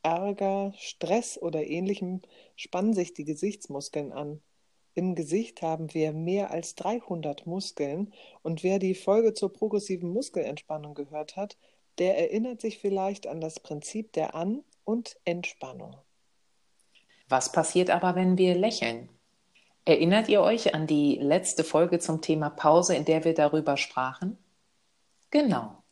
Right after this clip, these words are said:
Speaker 2: Wenn wir lächeln, dann lösen sich die Anspannungen im Gesicht und nach und nach auch im ganzen Körper, wenn die Spannungen nicht schon zu stark sind, auf.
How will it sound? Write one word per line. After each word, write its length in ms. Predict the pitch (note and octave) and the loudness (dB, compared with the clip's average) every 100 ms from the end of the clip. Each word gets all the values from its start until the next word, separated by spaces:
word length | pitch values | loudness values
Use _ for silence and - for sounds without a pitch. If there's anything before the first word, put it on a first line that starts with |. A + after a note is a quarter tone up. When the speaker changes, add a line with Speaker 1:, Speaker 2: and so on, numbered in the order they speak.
| _ - | _ -4
Speaker 2:
Wenn 180 | D3 C3+ | -4 0
wir 140 | C3 | 0
lächeln, 640 | B2+ C#3 - A3 D#4+ E4+ B3 | 2 2 2 -2 -2 -2 -2
dann 220 | D3+ C#3 | -2 0
lösen 320 | C#3 F#3 G#3+ | 0 2 2
sich 180 | F3 - | -2 -2
die 160 | - | -6
Anspannungen 520 | C3 D#3+ - F3 F3 D3+ | -4 -8 -4 -2 -2 -2
im 180 | D3+ | -4
Gesicht 600 | C3+ B2 D3+ D4 - - - - - | -4 0 2 0 -2 -12 -16 -20 -4
und 220 | E3+ E3 | -4 0
nach 260 | G3+ C#4+ | -2 0
und 200 | - D#3 | -4 -4
nach 240 | D3+ F#3 F3+ | -2 -2 -2
auch 120 | - | -4
im 140 | C#3+ | -4
ganzen 500 | C#3+ C#3+ - C3 - | -4 -6 -6 -8 -8
Körper, 640 | - C#3 C3+ D3 - A3 D4 | -4 0 2 0 -4 -4 -2
wenn 180 | C3+ C3+ | -2 -2
die 80 | B2+ | -4
Spannungen 380 | - C3+ D3+ D3 | -6 -8 -6 -8
nicht 160 | C#3+ | -6
schon 200 | D3+ C#3 | -6 -6
zu 160 | - B2+ | -6 -8
stark 380 | - A#2 B2 - | -6 -6 -6 -6
sind, 280 | E3 E3 | -4 -4
auf. 380 | A#2 A2 - - | -10 -12 -18 -20